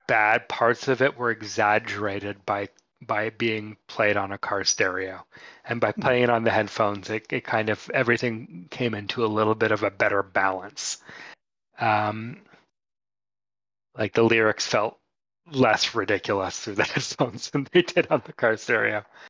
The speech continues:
Speaker 1: Um, and there was a number of songs where I felt like they weren't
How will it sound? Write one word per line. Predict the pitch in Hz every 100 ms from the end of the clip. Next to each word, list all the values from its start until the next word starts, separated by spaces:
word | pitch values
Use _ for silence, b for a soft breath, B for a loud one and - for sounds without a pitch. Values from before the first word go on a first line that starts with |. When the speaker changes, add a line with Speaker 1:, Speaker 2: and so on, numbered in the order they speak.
| _ _ _ _ _
Speaker 1:
Um, | - 113 113 110 117 156 _ _ _ _ _ -
and | 143
there | 135
was | 127
a | 135
number | 139 160 156
of |
songs | - 117 107 110 104 -
where | 120 104 104 117 - 123
I | 120
felt | - 110 110
like | 113 110 -
they | 120
weren't | 113 113 117 -